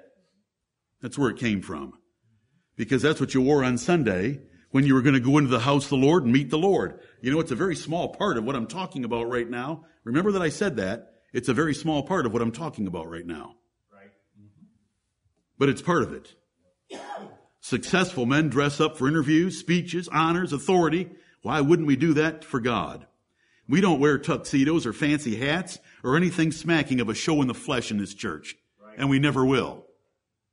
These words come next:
Speaker 1: I'll crush it. We don't have any clothes horses in here, men or women.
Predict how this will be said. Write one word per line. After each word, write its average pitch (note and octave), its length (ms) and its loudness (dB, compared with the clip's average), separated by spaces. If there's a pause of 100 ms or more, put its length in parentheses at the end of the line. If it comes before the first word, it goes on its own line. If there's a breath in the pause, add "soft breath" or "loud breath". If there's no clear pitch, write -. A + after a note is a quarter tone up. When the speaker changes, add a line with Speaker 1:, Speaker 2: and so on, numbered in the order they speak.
(140)
Speaker 1:
I'll A2 140 -4
crush - 400 -2
it. - 160 -12 (2000)
We C3 100 2
don't D#3+ 100 2
have A#2 120 -2
any F2+ 120 -6
clothes A#2 400 -2
horses A#2+ 440 -4
in A2+ 80 0
here, B2 280 -2
men D3 240 0
or D#3+ 160 0
women. D3+ 360 -2